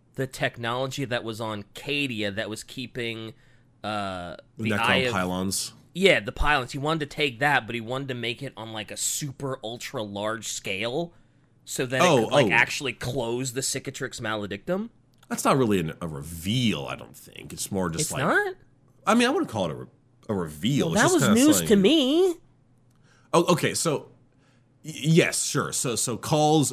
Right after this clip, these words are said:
Speaker 2: end goal is to utilize the Black Stone that the Necrons have in
Speaker 1: Mm-hmm.
Speaker 2: this world and create a warp,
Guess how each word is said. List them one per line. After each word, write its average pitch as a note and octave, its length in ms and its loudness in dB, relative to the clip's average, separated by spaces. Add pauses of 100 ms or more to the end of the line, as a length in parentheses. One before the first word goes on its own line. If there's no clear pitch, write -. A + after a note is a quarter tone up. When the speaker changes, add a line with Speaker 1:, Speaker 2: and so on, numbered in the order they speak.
(140)
Speaker 2:
end D#3 340 4
goal G#2+ 320 4
is F#2+ 180 -2
to G#2+ 80 -6
utilize B2+ 760 4
the G#2 100 -6
Black G2 460 -2
Stone E2 680 -4 (420)
that G#2+ 160 -2
the G2+ 60 -2
Necrons B2 720 2
have E2 640 -2 (100)
in C3 160 4
Speaker 1:
Mm-hmm. C3 80 2
Speaker 2:
this B2 220 2
world F2+ 600 -2 (280)
and F#2+ 180 -2 (160)
create A#2+ 720 2 (400)
a G2 140 2
warp, A2+ 520 2